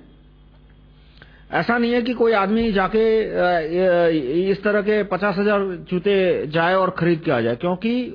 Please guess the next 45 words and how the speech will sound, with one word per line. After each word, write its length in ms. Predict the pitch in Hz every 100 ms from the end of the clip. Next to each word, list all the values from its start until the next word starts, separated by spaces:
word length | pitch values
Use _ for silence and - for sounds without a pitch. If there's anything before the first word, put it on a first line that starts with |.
| 78 139
ये 220 | 180 214
सारे 360 | 220 185 202
इक्विपमेंट 460 | 202 202 202 214 208
मिलिट्री 340 | 165 165 220
के 100 | 220
लिए 180 | 226 220
यूज़ 260 | 208 196 180
होते 200 | 160 170
हैं। 180 | 202 254 - - 180 156
तो 180 | 208 208
जो, 260 | 160 175
जो 160 | 185 254
कंपनियां 480 | 254 233 233 247 247
इसको 260 | 226 247
बनाती 400 | 208 196 202 202
हैं, 60 | 240
उनको 280 | 226 202 208
पहले 280 | 185 180 202
सरकार 340 | 190 185 202
से 140 | 202
लाइसेंस 460 | 196 156 151 214 202
लेना 220 | 220 220
पड़ता 360 | 208 208 226 214
है, 100 | 226 - 175 -
उसने 240 | 165 196
किसने 380 | 190 196 196 220
इक्विपमेंट 480 | 214 220 208 214 202
किसको 300 | 196 180 214
बेचे, 420 | 196 196 214 226 - 160 139
ये 80 | 185
सारा 240 | 185 196 202
हिसाब 340 | 160 208 208
उनको 220 | 214 220
रखना 300 | 208 175 208
पड़ता 260 | 202 202 214
है। 100 | 208
खरीदने 340 | 180 196 202 220
वाला 240 | 208 208
कौन 260 | 202 196 196
था, 120 | 214
खरीदने 400 | 196 185 196 202
वाला 240 | 190 196
पु-, 180 | 190 190
का 120 | 202
पूरा, 480 | 180 180 202 196 175